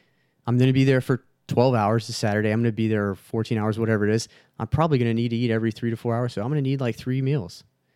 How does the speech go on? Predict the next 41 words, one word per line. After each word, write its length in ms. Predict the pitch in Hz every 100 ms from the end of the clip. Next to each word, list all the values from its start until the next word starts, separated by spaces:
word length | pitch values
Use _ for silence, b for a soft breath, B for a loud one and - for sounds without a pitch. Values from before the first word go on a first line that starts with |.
| _ _ _ _ _ _
Right? 280 | 107 123 -
So 180 | - 110
I'm 60 | 117
gonna 120 | 131
bring 180 | 120 110
three 180 | 127
Tupperware 360 | 117 120 123 120
containers, 480 | 127 117 113 127 120
and 40 |
then 60 | 117
I'll 100 | 127
maybe 280 | 147 147 135
bring 260 | 131 127
some 140 | - 117
small, 440 | - 113 113 101 b b -
quote-unquote, 420 | 127 113 117 101
snacks, 540 | - 120 117 110 -
like 120 | 110 101
a, 60 | 92 _
a 60 | 107
bag 240 | 110 107 104
of 60 |
nuts 360 | 104 107 107 -
or, 560 | 104 104 104 104 95
uh, 300 | 87 78 71 117
a 60 |
Quest 340 | - 110 - -
bar, 260 | 107 107
just 240 | 104 120 120
in 60 |
case 240 | 113 117 -
in 140 | 120
between 440 | 95 - 160 220
I 120 | 175 110
get 140 | 104
even 200 | 117 110
more 180 | 107 95
hungry, 360 | 107 107 107
or 240 | 104 98 95 B B B
maybe 240 | 120 120
I'm, 140 | 123